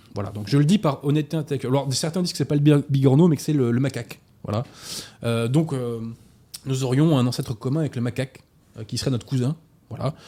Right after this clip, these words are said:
Bon, il y a des gens qui ont, ont envie de le croire, euh, ils font ce qu'ils veulent, mais ce qui est très intéressant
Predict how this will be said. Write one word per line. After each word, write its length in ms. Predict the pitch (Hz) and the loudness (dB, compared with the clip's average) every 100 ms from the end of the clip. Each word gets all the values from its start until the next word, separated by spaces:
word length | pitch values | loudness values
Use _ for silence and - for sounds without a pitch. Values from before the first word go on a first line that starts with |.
| - - | -8 4
Bon, 60 | |
il 40 | 127 | 8
y 20 | |
a 40 | |
des 80 | 160 | 10
gens 120 | 180 | 10
qui 100 | - | 8
ont, 80 | 165 | 4
ont 880 | 151 143 135 131 127 123 120 120 120 | 4 4 2 2 0 0 0 0 0
envie 140 | 123 | 2
de 40 | 123 | 0
le 80 | |
croire, 300 | 107 143 165 | 0 0 2
euh, 140 | 117 107 | -2 -4
ils 80 | 107 | -6
font 140 | 117 | -8
ce 80 | - | -2
qu'ils 80 | 180 | 2
veulent, 100 | 156 | 2
mais 80 | 127 | 2
ce 60 | |
qui 80 | 135 | -2
est 20 | |
très 100 | 175 | 0
intéressant 460 | 165 151 131 - | 0 2 0 0